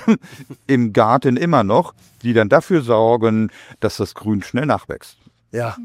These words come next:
Speaker 2: wir gehen da eher mit der kleinen Schaufel los,
Speaker 1: Mhm.
Speaker 2: während die Bagger da die riesigen Schaufeln haben. Wobei einer hat eine kleine, einer hat eine große, also ein bisschen wie wir, ein kleiner Gärtner, ein großer Gärtner. Ähm, aber wir sind ein bisschen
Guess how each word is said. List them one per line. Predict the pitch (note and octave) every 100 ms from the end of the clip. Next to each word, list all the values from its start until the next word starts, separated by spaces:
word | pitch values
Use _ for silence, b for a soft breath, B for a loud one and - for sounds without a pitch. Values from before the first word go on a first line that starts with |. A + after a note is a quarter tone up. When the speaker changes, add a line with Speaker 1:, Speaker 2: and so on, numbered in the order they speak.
| F3 -
Speaker 2:
wir | C3
gehen | A#2+ D3
da | C#3
eher | C3 C3+
mit | C3+ B2+
der | B2
kleinen | - C#3 D#3
Schaufel | - C3+ B2+ B2+
los, | B2 C3 A#2+
Speaker 1:
Mhm. |
Speaker 2:
während | B2+ G2+
die | A#2+
Bagger | B2+ B2+ B2
da | B2 A#2+ b b b -
die | C#3+
riesigen | C#3 G#3+ F#3+ G3 F3+
Schaufeln | F#3+ F#3+ E3
haben. | E3 E3
Wobei | C#3+ D3
einer | D3+ F#3 D#3+
hat | D#3+
eine | C#3
kleine, | D#3 D#3+ F3
einer | D#3+ D#3+ D#3
hat | D3+
eine | A#2+
große, | D3 E3 D3
also | C3+
ein | C3
bisschen | D#3 C#3
wie | C3+ B2
wir, | D#3 C3
ein | B2+
kleiner | C#3+ C#3+ C#3+
Gärtner, | C3 C3+ C3
ein | A#2 A#2+
großer | A#2 D#3 D3
Gärtner. | C3 C#3+ C#3 C#3 B2+ b b b b -
Ähm, | B2+ A#2+ -
aber | A#2 A#2+ A#2+
wir | D3+
sind | C3 D3
ein |
bisschen | B2+ - D3 C3 B2